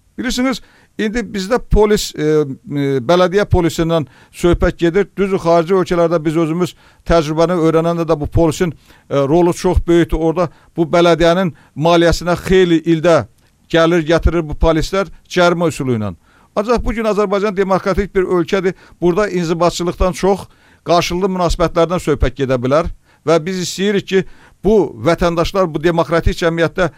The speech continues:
özləri, öz hüquqların, vəzifələrini başa düşsünlər və ona lazımınca əməl eləsinlər. Hələ ki, bu, e, bələdiyyə polisinin yaranmasına ehtiyac yoxdur.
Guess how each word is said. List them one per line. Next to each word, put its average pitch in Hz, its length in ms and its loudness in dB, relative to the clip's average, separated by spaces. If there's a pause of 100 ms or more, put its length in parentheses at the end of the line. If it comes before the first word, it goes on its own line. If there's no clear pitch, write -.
(280)
özləri, 180 600 4 (320)
öz 202 280 2
hüquqların, 165 560 2
vəzifələrini 165 560 2
başa 165 240 0
düşsünlər 170 340 -2
və 165 140 2 (340)
ona 185 320 2
lazımınca 160 560 2
əməl 143 300 2
eləsinlər. 107 480 -4 (580)
Hələ 254 220 0
ki, 226 120 -4
bu, 226 140 -2 (360)
e, 147 100 0
bələdiyyə 202 400 2
polisinin 196 500 0
yaranmasına 185 540 0
ehtiyac 180 480 0
yoxdur. 113 340 -2